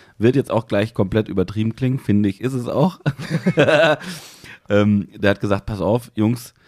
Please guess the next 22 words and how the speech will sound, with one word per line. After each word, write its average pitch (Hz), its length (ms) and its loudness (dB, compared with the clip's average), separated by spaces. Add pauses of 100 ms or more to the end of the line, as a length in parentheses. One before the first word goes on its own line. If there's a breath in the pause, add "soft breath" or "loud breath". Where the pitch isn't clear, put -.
(320 soft breath)
ähm, 92 220 0
übrigens, 107 280 0
äh, 87 140 0
schöne 104 240 0
Grüße 110 260 0
auch 90 100 0
an, 82 240 -4
an, 82 220 -6
an 78 220 -8
der, 78 400 -6
äh, 82 40 -8
Stelle. 95 400 -4
Ähm, 82 360 -4
in, 78 180 -8
unsere 90 320 -4
Partner 95 340 -4
hören 95 200 0
nämlich, 92 240 -2
glaub 87 140 0
ich, 85 60 -2
auch - 160 -8
immer, 101 380 -6